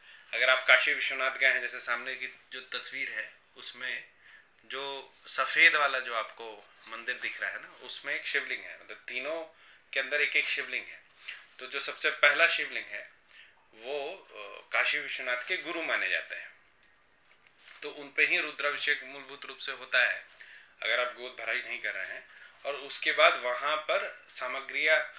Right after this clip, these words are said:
मतलब आपने रुद्राभिषेक कर लिया, उसके बाद जो बाकी सामग्री है वो महादेव पर अर्पण हो जाता है, जो काशी विश्वनाथ है। काशी विश्वनाथ जी की एक और खासियत है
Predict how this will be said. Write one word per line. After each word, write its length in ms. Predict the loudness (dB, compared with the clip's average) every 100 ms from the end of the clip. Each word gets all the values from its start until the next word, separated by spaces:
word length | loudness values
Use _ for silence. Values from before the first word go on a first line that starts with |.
| -18 -18 -2
मतलब 200 | 2 4
आपने 300 | 4 4 2
रुद्राभिषेक 600 | 2 0 0 0 -2 -2
कर 100 | -2
लिया, 220 | 2 4
उसके 280 | 2 -4 2
बाद 220 | 2 2
जो 80 | 4
बाकी 300 | 4 4 -2
सामग्री 460 | -4 -6 -6 -4
है 160 | 0 0
वो 160 | -2
महादेव 380 | -6 -4 -2 -4 -2
पर 120 | -4
अर्पण 200 | -2 -8
हो 80 | -8
जाता 280 | -12 -10
है, 140 | -12 -14 -18 -20 -20 -18 -16 -8
जो 120 | -2
काशी 280 | 6 6 6
विश्वनाथ 500 | 2 -6 -8 -10 -12
है। 160 | -20 -20 _ _ _ _ _ _ _ -20 -20 _ _ _ -20 -20 -20 -20 -20 -12 0
काशी 220 | 2 4
विश्वनाथ 380 | 2 0 0 -2
जी 160 | -2
की 100 | -2
एक 180 | 0 2
और 160 | 4 4
खासियत 440 | 2 0 -2 -4
है 180 | -6 -10